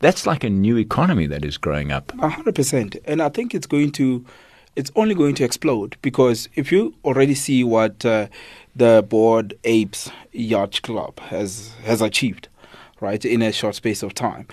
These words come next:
Speaker 2: And it shows that it's not just, it's more than just the J pegs and the, uh, it's actually, it goes deeper than that in terms of the metadata associated with that, with that N F T and also the community that it brings together.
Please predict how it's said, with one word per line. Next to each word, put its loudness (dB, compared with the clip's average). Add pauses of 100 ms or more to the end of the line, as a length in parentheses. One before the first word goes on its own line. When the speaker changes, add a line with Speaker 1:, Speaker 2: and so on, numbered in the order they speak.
(340)
Speaker 2:
And 4
it -2
shows 6
that -4
it's -14
not 0
just, 4
it's -2
more 6
than 4
just 4 (300)
the 4
J 4
pegs -2
and 0
the, -4 (320)
uh, 2
it's -2 (140)
actually, 6
it -2
goes 8
deeper -2
than -4
that -2
in -2
terms -2
of -2 (300)
the 0
metadata 4
associated -2
with -4
that, 0
with -6
that 0
N 0
F -2
T -12 (140)
and 0
also -2
the -2 (340)
community 8
that 6
it 0
brings 2
together. -4